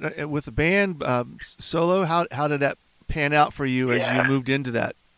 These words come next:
Speaker 2: Yeah, uh, started mostly in, you know, college dorm rooms,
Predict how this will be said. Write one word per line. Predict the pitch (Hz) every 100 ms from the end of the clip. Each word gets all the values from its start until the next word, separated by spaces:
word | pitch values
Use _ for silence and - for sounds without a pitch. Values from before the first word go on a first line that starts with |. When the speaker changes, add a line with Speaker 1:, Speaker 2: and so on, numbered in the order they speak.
| _ _ _ _ _ _ _ _ - -
Speaker 2:
Yeah, | 190 190 147 98 -
uh, | 127 135 131 -
started | 156 160 170
mostly | 131 139 - 147 127
in, | 127 127
you | 107 110
know, | 113 117
college | 139 117 120 -
dorm | 110 117
rooms, | 107 101 117